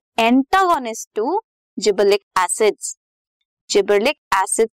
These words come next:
को क्या करता है ये? एंटागोनिस्ट की तरह एक्ट करता है,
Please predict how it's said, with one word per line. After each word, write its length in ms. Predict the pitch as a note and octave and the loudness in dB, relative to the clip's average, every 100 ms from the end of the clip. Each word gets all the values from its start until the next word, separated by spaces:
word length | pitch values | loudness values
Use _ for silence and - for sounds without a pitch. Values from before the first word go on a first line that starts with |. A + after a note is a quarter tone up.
| - | -2
को 80 | A#3 | 0
क्या 220 | A3+ G#3+ | 0 0
करता 280 | A3 - A#3+ | -2 -2 0
है 140 | D#4+ | 2
ये? 280 | G#4+ C#4+ G4 _ _ _ _ | 2 2 0 _ _ _ _
एंटागोनिस्ट 840 | G3+ G3+ G3+ C#4 D4+ A#3+ G3+ G3+ - - | 0 0 0 0 2 0 0 -2 -4 -4
की 80 | |
तरह 380 | G#3+ F#3+ G3 C#4 - _ _ _ - | -2 0 2 2 -2 _ _ _ -4
एक्ट 240 | G3+ G3+ D#4 _ _ _ _ - | 0 0 -2 _ _ _ _ -2
करता 380 | A3+ G3 - F#3 | -2 0 0 0
है, 220 | G3+ | 0